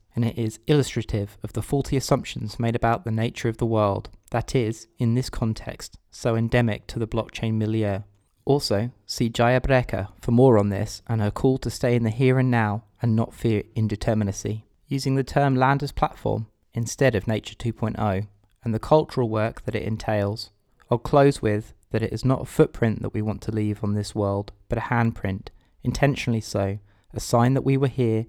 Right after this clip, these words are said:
and we tried to leave the small patch of earth around us a little bit better than when we found it. I want to return again for the remaining time to the notion of landscape, this time maps.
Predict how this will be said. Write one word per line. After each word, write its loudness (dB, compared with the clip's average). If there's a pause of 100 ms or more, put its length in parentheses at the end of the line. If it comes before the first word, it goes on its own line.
(160)
and 0
we 0
tried 2
to -4
leave 0
the -10
small -2
patch -6
of -8
earth -2
around 2
us -6 (260)
a -4
little 0
bit -4
better -2 (160)
than -6
when -2
we -4
found -2
it. -10 (360)
I -4
want 0
to -8
return 2
again 0
for -20
the 2
remaining 2
time -2
to -4
the 2
notion 0
of -2
landscape, -2 (100)
this -2
time -2 (200)
maps. -2